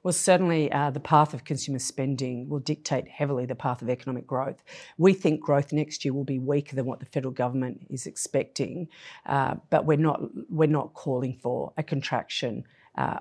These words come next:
over the financial year or the calendar year. Um, what I would say is that when we're asked to complete consumer sentiment surveys, we tick the boxes that we're incredibly pessimistic and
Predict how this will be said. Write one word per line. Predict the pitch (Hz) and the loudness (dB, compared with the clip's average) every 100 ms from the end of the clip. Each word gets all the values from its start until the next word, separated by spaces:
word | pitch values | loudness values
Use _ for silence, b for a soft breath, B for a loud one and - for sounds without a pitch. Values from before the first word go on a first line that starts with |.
| - | -2
over | 135 131 | -2 -2
the | 131 | -4
financial | 135 127 117 - | -2 -4 -4 -4
year | 127 117 | -4 0
or | - 143 | 2 2
the | 131 | 0
calendar | - 123 117 120 123 | -4 -4 -4 -6 -8
year. | 117 135 - B B B B - | -8 -8 -10 B B B B 6
Um, | 139 135 - | 6 4 6
what | 190 | 10
I | 190 | 10
would | 165 180 - | 10 4 2
say | - 139 135 - | 2 4 4 2
is | 147 | 0
that | 151 143 | 2 2
when | 156 156 | 4 4
we're | 151 - 151 | 4 2 0
asked | 147 - | -2 -6
to | 139 | -6
complete | 139 - 143 135 - _ | -6 -2 0 0 -6 _
consumer | 147 135 156 139 | -4 -2 0 -2
sentiment | 120 131 123 - - | -2 -4 -4 -8 -8
surveys, | - 143 143 131 - 143 - | -4 -2 0 -2 -4 -8 -8
we | 139 131 | -6 -6
tick | - 180 - | -6 -10 -6
the | |
boxes | 135 151 - 139 123 | 0 0 -2 -8 -6
that | 123 | -6
we're | 135 127 135 | -4 -4 -6
incredibly | 143 - 139 131 117 127 | -10 -6 -6 -4 -6 -6
pessimistic | - 131 131 143 - 123 - | -10 -6 -4 -4 -6 -10 -6
and | 131 | -8